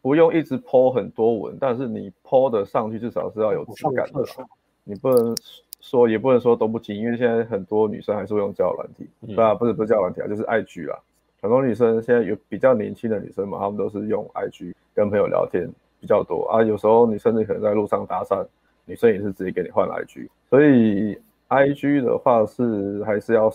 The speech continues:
Speaker 1: 经营一下会比较好。对，有一些放一些比较有质感的照片，至少可以让女生感觉到你的生活是 OK 的。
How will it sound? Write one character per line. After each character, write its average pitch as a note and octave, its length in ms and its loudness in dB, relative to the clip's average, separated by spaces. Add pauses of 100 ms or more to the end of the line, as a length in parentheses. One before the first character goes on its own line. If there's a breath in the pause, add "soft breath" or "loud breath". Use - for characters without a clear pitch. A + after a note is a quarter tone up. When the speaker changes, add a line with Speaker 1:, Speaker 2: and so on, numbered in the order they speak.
(160)
Speaker 1:
经 A2+ 200 -4
营 F2+ 100 -8 (240)
一 G#2 40 -18
下 - 260 -6 (420)
会 A#2+ 120 6
比 F#2 140 -4
较 F#2+ 140 0
好。 - 220 -10 (380)
对， G2 180 -2
有 G#2 100 0
一 - 20 -2
些 A#2 420 6 (240)
放 C3 160 4
一 B2 40 2
些 A#2+ 180 2
比 G#2 100 -4
较 A#2 160 6
有 G2+ 60 4
质 A2+ 140 -6
感 G2+ 120 0
的 G2 60 -6
照 G#2+ 160 2
片， G#2+ 180 2
至 B2+ 140 -4
少 - 220 -2
可 - 160 -4
以 G#2+ 80 -2
让 G2 260 0
女 F2+ 80 -12
生 G#2 200 -6
感 E2+ 200 -6
觉 F#2 140 -10
到 G#2 260 2
你 - 100 -14
的 - 120 -10 (480)
生 D3 400 0
活 G2 320 2
是 A#2+ 220 0
OK G#2+ 380 4
的。 - 180 -4